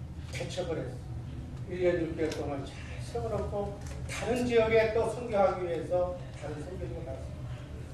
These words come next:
그런데 들리는 소문이 고린도 교회에 문제가 있다는 얘기, 분쟁이 있다는 얘기. 이 고린도 교회의 분쟁이 꼭 성경에 기록해 놓은 것은 그 교회만의 분쟁이 아니라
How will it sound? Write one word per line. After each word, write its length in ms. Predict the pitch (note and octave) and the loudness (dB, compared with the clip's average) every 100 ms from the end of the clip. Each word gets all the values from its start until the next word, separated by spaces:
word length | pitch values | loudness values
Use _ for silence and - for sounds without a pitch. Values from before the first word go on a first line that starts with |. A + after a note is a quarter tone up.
| - - - - | -8 -8 -8 -2
그런데 300 | C4 C4+ B3+ | 0 4 4
들리는 420 | - A#3+ A#3+ A3+ - | 4 0 2 4 2
소문이 540 | G#3+ G#3 G3 F3+ - - - - - - - - - - | 0 0 2 2 0 -6 -8 -10 -8 -8 -8 -8 -8 -4
고린도 380 | - C4+ C#4+ C4+ | 0 2 2 0
교회에 260 | C4 B3 A#3 C4+ | 4 6 6 4
문제가 320 | C#4 D4 C4 A3+ | 2 6 8 8
있다는 360 | G#3 F#3+ E3+ | 6 4 4
얘기, 160 | D#3 D3+ - - - - - | 0 -4 -8 -10 -10 -8 -4
분쟁이 520 | C#4 C#4+ C#4+ C4 A#3+ | 2 6 8 6 6
있다는 320 | A#3 A3 F#3+ | 6 6 4
얘기. 280 | E3 D#3+ - - - - - | 2 -2 -6 -8 -8 -10 -8
이 100 | A3+ A#3+ | -8 -2
고린도 400 | A#3+ B3+ C4 C4 | 2 4 4 6
교회의 340 | B3+ A#3+ - | 6 6 4
분쟁이 640 | G#3 A3+ A3 G3 F3 - - - - - - | 0 0 6 6 6 2 -4 -8 -8 -10 0
꼭 720 | A3+ B3+ C#4 C#4+ C#4+ - - | 8 10 12 10 6 -2 -8
성경에 500 | - B3 A#3 A3 G#3 G3+ | -6 -4 0 2 2 0
기록해 340 | F#3+ F#3 F#3 | -2 -2 -4
놓은 200 | F3 D#3+ | -4 -6
것은 480 | C#3+ C3 - - - - - - - | -10 -6 -6 -4 -6 -10 -12 -12 -12
그 360 | - - C#4 | -10 -6 -4
교회만의 560 | A3+ A3+ G#3 G3+ F#3+ F#3 F3 | 0 2 4 4 4 4 2
분쟁이 360 | F3 E3+ D#3+ | -4 -4 -4
아니라 280 | D#3 - - | -6 -8 -10